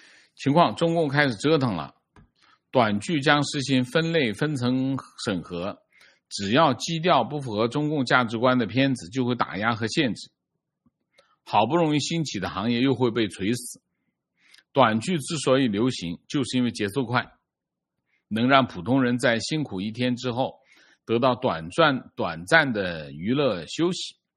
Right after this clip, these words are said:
连这点都要剥夺，他们真的是很坏。这共产党就是这样啊，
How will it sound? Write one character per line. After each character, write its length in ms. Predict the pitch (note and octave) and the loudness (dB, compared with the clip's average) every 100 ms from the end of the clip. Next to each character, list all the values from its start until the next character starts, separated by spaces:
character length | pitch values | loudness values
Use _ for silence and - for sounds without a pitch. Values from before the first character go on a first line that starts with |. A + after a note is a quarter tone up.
| _ _ _ _ _ _ _ _ _ _ _ _ _ _ | _ _ _ _ _ _ _ _ _ _ _ _ _ _
连 220 | A2+ C3+ | -2 2
这 140 | D#3+ | 2
点 180 | C3 F2 | 0 -2
都 80 | A2+ | -2
要 100 | A2+ | -2
剥 220 | G2+ B2 | 0 -2
夺， 160 | G2+ F#2 | -2 -6
他 140 | A2 | -6
们 120 | A2 G2 | -6 -4
真 180 | A#2 | -6
的 80 | G#2+ | -6
是 120 | G2 | -8
很 200 | F#2+ D2 | -10 -12
坏。 280 | - G2 C#2+ _ _ _ _ _ _ _ - - _ - | -8 -10 -10 _ _ _ _ _ _ _ -20 -20 _ -14
这 120 | C4+ | -10
共 160 | G#3+ | -8
产 160 | E3 E3 | -2 -2
党 160 | G#2 F2 | -2 -4
就 100 | G#2+ | -10
是 60 | |
这 100 | G2 | -6
样 140 | F2+ | -8
啊， 80 | C#2 | -8